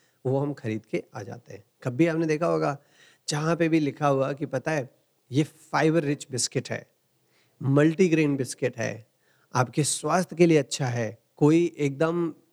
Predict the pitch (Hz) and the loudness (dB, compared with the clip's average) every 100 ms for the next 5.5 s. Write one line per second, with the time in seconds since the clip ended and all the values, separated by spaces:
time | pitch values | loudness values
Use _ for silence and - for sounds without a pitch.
0 | 151 123 127 143 156 147 147 175 175 123 | -10 0 2 2 2 0 0 2 0 0
1 | - 143 151 143 123 185 - - - _ | 0 2 2 -2 -2 -2 -2 -8 -12 _
2 | _ _ _ _ _ 131 131 135 120 - | _ _ _ _ _ -2 0 -2 -8 -10
3 | 147 _ 131 - 127 - 117 139 123 - | -12 _ -6 -4 -10 -10 -12 -10 -12 -12
4 | 127 110 _ _ _ _ _ _ _ - | -16 -16 _ _ _ _ _ _ _ 0
5 | 120 147 - 123 175 | 0 0 -4 -6 -8